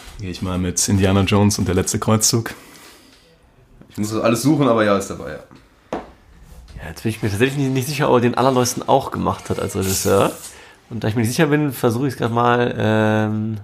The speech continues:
Speaker 3: äh, <laughs> ah, komm, ich geh damit. Äh, Indiana Jones, äh, und der Kristallschädel.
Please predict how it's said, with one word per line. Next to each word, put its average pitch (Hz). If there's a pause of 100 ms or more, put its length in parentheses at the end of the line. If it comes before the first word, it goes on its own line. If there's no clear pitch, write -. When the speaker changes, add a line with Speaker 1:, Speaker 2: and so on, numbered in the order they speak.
(3500)
Speaker 3:
äh, 110 (1040)
<laughs> 123 (520)
ah, -
komm, 101
ich 95
geh 104
damit. 82
Äh, 98
Indiana 101
Jones, 101 (100)
äh, 95
und 90
der 95 (100)
Kristallschädel. -